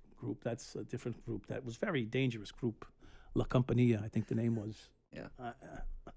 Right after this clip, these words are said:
Speaker 1: I don't really care anymore. It's, it's, now it's, like, old, <laughs> you know, whatever, you know.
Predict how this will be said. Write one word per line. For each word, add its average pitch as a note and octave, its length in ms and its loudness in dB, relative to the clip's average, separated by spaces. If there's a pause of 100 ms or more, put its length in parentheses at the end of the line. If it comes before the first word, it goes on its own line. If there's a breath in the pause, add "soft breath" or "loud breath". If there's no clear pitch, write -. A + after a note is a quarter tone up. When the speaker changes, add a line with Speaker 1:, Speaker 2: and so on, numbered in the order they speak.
(540 loud breath)
Speaker 1:
I C3+ 60 4
don't C#3+ 100 8
really B2 180 6
care C3 280 8
anymore. B2+ 320 6
It's, - 160 6
it's, D#3+ 180 6
now E3 280 12
it's, D#3 100 12
like, C#3+ 160 12
old, C#3+ 320 12
<laughs> - 240 4
you F3+ 80 8
know, - 80 8 (380 loud breath)
whatever, F#3+ 440 8 (360 loud breath)
you D3+ 80 2
know. C3+ 180 0